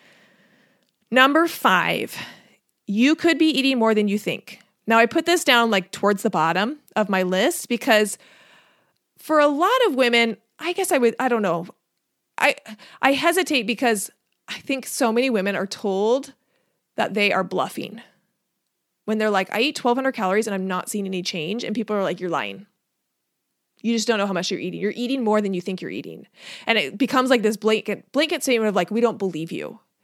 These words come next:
And for a lot of women, like, they actually are eating twelve hundred calories, and it's a metabolic adaptation issue that we need to deal with. Not that they're lying about it. But there are a subset of women who just don't realize how many calories they're consuming.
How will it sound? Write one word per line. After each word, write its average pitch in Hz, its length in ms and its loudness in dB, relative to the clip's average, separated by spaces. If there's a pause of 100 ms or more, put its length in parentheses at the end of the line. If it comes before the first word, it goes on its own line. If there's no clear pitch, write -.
(640)
And 240 280 0 (520)
for 285 220 0
a 269 60 4
lot 262 240 4
of 320 80 2
women, 254 240 0
like, 208 160 0
they 262 200 4
actually 254 400 -2
are 233 160 2
eating 240 240 -2
twelve 208 200 -4
hundred 202 180 -2
calories, 214 500 0
and 220 160 -2
it's - 220 -2 (460)
a 214 80 0
metabolic 214 440 2
adaptation 180 560 -4
issue 175 280 -6
that 160 160 -6
we 180 80 -4
need 180 140 -8
to - 100 -10
deal 110 240 -6
with. - 240 -14
Not 220 160 -2
that 262 100 -2
they're 214 100 2
lying 165 360 -6
about 127 240 -10
it. - 240 -20 (920)
But 247 200 4
there 320 180 6
are 320 220 8
a 381 60 4
subset 285 340 2
of 233 100 -2
women 311 260 0
who 254 160 -2
just 262 460 0
don't 233 420 0
realize 196 840 0 (360)
how 240 140 -6
many 247 160 -4
calories 190 480 -2
they're 185 140 -6
consuming. 202 640 -6